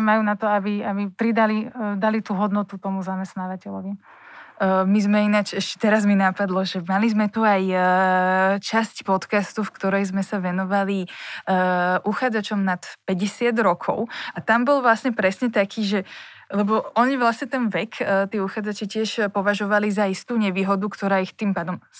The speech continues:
Speaker 2: znevýhodňovala na trhu práce. A že keď prichádzali na pracovný pohovor, mali tendenciu sa ospravedlňovať za svoj vek. E,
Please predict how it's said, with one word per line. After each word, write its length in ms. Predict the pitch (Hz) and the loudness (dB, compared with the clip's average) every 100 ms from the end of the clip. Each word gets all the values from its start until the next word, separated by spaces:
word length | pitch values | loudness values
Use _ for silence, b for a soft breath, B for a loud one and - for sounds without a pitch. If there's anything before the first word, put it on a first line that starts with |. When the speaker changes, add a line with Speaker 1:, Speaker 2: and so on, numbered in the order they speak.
| - | -4
Speaker 2:
znevýhodňovala 720 | 180 202 185 180 180 185 185 | -2 0 0 0 0 0 0
na 140 | 170 | -2
trhu 240 | 160 196 226 | -4 -4 -4
práce. 480 | 220 170 156 - 220 | -2 -2 -2 -4 -4
A 280 | - - 185 | -6 -10 -8
že 80 | 190 | -6
keď 240 | 202 - | -8 -6
prichádzali 480 | 185 202 277 233 220 | -6 -4 -4 -2 -2
na 320 | 185 165 - - - | 0 -2 -4 -8 -6
pracovný 480 | 165 180 233 226 | -4 -4 -2 -2
pohovor, 400 | 226 175 190 202 | -2 -4 -4 -6
mali 320 | 190 175 180 226 | -2 -2 -2 -4
tendenciu 560 | 170 165 190 196 - | -4 -4 -2 -2 -4
sa 160 | - - | -10 -8
ospravedlňovať 1040 | 170 151 - 185 160 165 160 - 180 - | -10 -8 -4 -2 -4 -6 -6 -8 -10 -12
za 140 | 175 180 | -10 -10
svoj 320 | - 185 175 | -8 -8 -8
vek. 140 | - - B B B B B - | -10 -14 B B B B B -4
E, 640 | 180 175 180 180 - _ | -2 0 0 0 -4 _